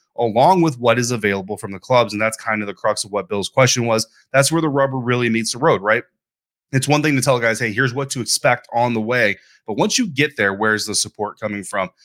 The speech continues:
Because that's where each team is going to differ just a little bit. So for Washington, after I got this question from Bill, I actually reached out to some of the younger players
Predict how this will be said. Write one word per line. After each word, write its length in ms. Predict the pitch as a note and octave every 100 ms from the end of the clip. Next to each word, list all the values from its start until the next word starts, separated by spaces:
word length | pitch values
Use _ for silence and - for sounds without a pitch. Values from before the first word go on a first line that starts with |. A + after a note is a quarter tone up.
| _ -
Because 240 | A2 A2+
that's 220 | A#2+ A#2
where 100 | A#2
each 240 | A2+ A2+ -
team 240 | A#2 G#2
is 140 | G2
going 180 | F#2 G2
to 80 | F#2
differ 460 | F2 G2 - F2+ - _ _ -
just 260 | - A#2 G#2+
a 40 |
little 240 | G#2+ G2+
bit. 180 | F#2+ G#2
So 140 | A2 G#2
for 120 | B2
Washington, 640 | D3 A#3+ - C#3+ C3 A2+
after 340 | B2 D#3 F3
I 40 | D#3
got 160 | D#3+
this 100 | D3+
question 320 | C3+ D3 C#3 C3
from 160 | B2
Bill, 220 | G#2+ B2
I 80 | A2+
actually 260 | A#2+ C3 C#3+
reached 380 | A2+ C3+ C#3 C#3
out 160 | A#2+
to 60 | A#2+
some 180 | C3 A#2
of 80 |
the 80 | A2+
younger 260 | A2 A2+ A2
players 380 | A2+ G2+ G#2